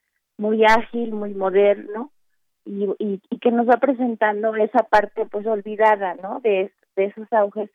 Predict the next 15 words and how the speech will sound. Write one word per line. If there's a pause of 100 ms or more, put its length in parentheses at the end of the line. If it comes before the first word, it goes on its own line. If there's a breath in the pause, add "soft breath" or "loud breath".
(200)
de
ese
auge
que
se
dio (580)
en, (140)
en
esa
época. (540)
También
en
Estados
Unidos
vivieron